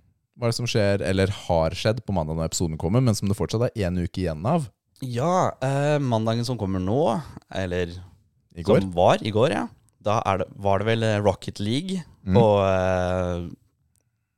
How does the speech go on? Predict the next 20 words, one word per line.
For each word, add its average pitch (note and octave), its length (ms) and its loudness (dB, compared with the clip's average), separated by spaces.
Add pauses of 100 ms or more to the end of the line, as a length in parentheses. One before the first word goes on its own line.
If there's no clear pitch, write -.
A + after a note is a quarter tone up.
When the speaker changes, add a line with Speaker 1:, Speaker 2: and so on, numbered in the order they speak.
(380)
Speaker 2:
eh, D#2+ 600 -4 (220)
All F#2 120 -4
Stars, F#3+ 400 -2
Speaker 1:
Ja. A2 140 2
Speaker 2:
altså F#2+ 340 0
Twitch, - 360 -6
eh, F#2+ 240 2
Muskelnerdene. F#2 600 -4 (200)
Speaker 1:
Mm. F2+ 260 6 (720)
Speaker 2:
Der F#2+ 200 2
vi F#2+ 80 -4
streamer F#2 360 -2
og F2+ 180 4
spiller. G#2 540 2
Da G#2 160 0
blir F#2+ 180 -2
det F#2+ 80 -8
vel G#2 120 -2
to F#2+ 380 -6
mot F#2+ 180 -6